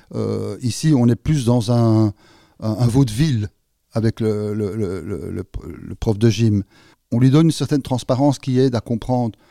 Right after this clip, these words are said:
que s'il est comme ça, c'est pas par malveillance, c'est pas un, un, un,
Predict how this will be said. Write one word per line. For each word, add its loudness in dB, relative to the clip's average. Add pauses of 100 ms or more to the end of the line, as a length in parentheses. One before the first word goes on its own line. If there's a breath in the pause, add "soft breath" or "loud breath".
(260 soft breath)
que -2
s'il 0
est 4
comme 2
ça, -4
c'est -8
pas -8
par -6
malveillance, 0
c'est -10
pas -6
un, -4
un, -4 (360 soft breath)
un, -2